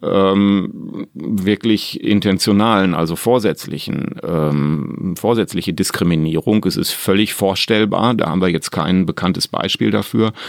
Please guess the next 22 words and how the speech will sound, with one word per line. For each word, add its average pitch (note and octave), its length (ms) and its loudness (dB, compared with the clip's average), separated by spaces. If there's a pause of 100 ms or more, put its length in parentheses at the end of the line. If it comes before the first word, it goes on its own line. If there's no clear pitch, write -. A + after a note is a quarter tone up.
aber F#2 120 2
es F2+ 100 0
ist G2 100 0
völlig A2 280 2
vorstellbar, G#2 600 2
dass G2 120 2
sowas G2 260 2
nicht F2 160 0
fehlerhaft G#2+ 640 0
in G#2 80 4
solche G2 240 2
Systeme F#2+ 500 2
reingeht, F2+ 380 2
sondern D#2+ 340 2
absichtsvoll. - 800 -8 (480)
Ja, G2+ 280 -2
dass - 160 -2
also E2+ 240 2
ganz E2+ 200 0
klar F2 240 0
gesagt F#2 400 -2
wird, F2 160 -2